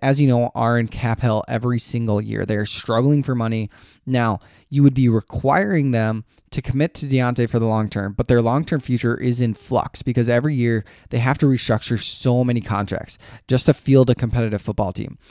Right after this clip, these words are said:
There's a real chance the Saints could decline to offer him the same contract. He could come to Green Bay on a cheap seven million dollars a year deal, and he could add that deep threat wide receiver you want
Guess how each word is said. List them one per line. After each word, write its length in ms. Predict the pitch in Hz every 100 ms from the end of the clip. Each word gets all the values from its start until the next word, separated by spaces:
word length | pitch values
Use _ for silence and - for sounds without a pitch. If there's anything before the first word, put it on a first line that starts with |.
| - - - -
There's 180 | 123
a 40 | 117
real 240 | 117 190
chance 360 | - 143 123 -
the 120 | 127
Saints 260 | 127 127 -
could 220 | - 123
decline 520 | 117 78 107 113 143
to 120 | -
offer 320 | - 120 - 123
him 200 | 127 127
the 60 |
same 220 | - 131
contract. 520 | 135 110 107 110 110 - _ _
He 120 | -
could 180 | 131 113
come 180 | - 123
to 80 | 147
Green 220 | 143 143
Bay 280 | 131 127 123 -
on 160 | 110
a 80 | 110
cheap 460 | - - 160 170 - - _
seven 280 | _ 143 147
million 240 | 147 147 139
dollars 340 | 127 139 139 - _ _ - -
a 40 | 156
year 220 | 143 143
deal, 300 | 127 101 110 - - _
and 120 | 131
he 60 | 131
could 120 | -
add 280 | - 123 135
that 160 | 120
deep 160 | 120 127
threat 180 | 156 127
wide 180 | 117 120
receiver 280 | - 123
you 140 | 113 107
want 420 | 104 107 202 -